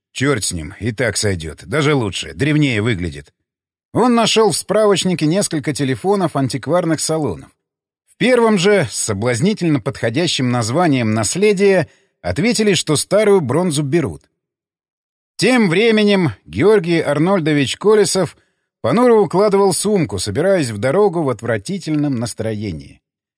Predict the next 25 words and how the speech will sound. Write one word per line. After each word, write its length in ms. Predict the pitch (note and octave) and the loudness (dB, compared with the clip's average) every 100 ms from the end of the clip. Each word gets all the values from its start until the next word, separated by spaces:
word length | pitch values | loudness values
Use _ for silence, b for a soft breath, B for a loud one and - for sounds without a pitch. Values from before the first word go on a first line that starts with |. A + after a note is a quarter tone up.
| _ _ | _ _
Командировка 640 | G2 A#2 A#2+ A3 A#3 G#3 | -4 -2 2 2 2 0
предстояла 560 | D#3+ F#3 - G3+ G3+ F#3+ | -2 -4 2 4 4 4
долгая. 640 | F3+ F#3 B2 E2+ D2+ D2 - _ | 2 2 0 -4 -10 -14 -20 _
Небольшая 640 | C#2+ F2+ G#2+ B2+ B3+ A3 | -14 -8 -6 -4 -2 0
телекомпания 800 | D3 B2+ A#2 A#2+ G#2+ A3 G3+ D#3+ | 0 -2 0 -2 -2 -2 0 -2
оплатила 440 | C3 C#3 G#3+ A3 | -2 -4 -2 0
ему 240 | F#3+ E3+ C3 | 0 0 0
две 200 | C3+ F#3+ | 0 2
недели 520 | D3+ D#3+ A3+ G3+ - b b b | 0 0 2 2 0 b b b
изысканий 720 | A2 G2+ A#2 - A#3 A#3+ G#3+ | -4 -2 -2 0 2 2 2
в 80 | D#3 | 2
архивах 500 | E3 C#3+ A3+ G3 E3 | 0 -2 -2 0 0
на 120 | D#3+ | 0
Кубани, 580 | - E3+ F3 A#2 C#2+ - _ _ _ _ _ | -2 -4 -2 -2 -4 -14 _ _ _ _ _
желая 420 | E2 B2 A3 G3 | -4 2 4 4
сценарий 600 | D3 - C#3 F#3 A3 G3+ | 0 0 0 2 4 4
документального 840 | A#2+ G2 B2 B2+ F#3 G3 D#3+ C3 A2 | 2 -2 0 0 2 2 2 0 -2
фильма 560 | G3+ A#3+ G#3+ G#3 F#3+ b b b _ | -2 -2 2 2 0 b b b _
об 200 | A#2 B2 | -4 0
Андрее 520 | B2+ A#2 C3 G3+ F#3 | 0 0 2 4 4
Шкуро. 580 | D#3+ - B2 C#3 F#2 D#2 _ _ _ _ _ _ | 0 -4 -2 -2 -2 -6 _ _ _ _ _ _
Был 200 | D#3+ A#3+ | 0 2
такой 300 | A3+ G#3+ A3 | 0 2 2
белый 320 | F3 A3 F#3+ | 4 4 4
партизан, 720 | F#3+ - G3+ F3+ G#3 B2 E2+ | 2 0 0 2 2 2 -4